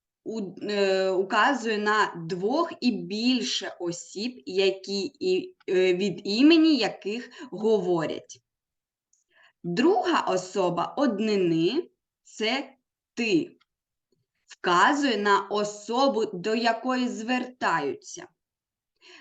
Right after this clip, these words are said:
Друга особа множини — це ви.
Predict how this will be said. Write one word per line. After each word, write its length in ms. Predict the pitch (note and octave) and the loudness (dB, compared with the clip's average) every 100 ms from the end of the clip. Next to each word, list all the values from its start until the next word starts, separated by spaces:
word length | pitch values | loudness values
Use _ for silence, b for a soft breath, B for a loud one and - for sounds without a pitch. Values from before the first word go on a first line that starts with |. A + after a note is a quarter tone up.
| B3+ _ - | _ _ -12
Друга 460 | E3+ A3+ B3+ B3+ | -2 0 2 2
особа 520 | - G3+ - G#3 F#3+ F#3+ | 0 -2 0 -2 0 2
множини — 1120 | G3 A3 C#4 - G#3 G3 E3 D#3+ E3+ C#4+ - _ | 2 0 0 -2 0 0 0 0 0 -4 -6 _
це 500 | - G3+ G#3 - - | -6 -4 -2 -6 -14
ви. 540 | F3 F3 A3+ G#3+ D#3 | -12 -4 -2 0 -2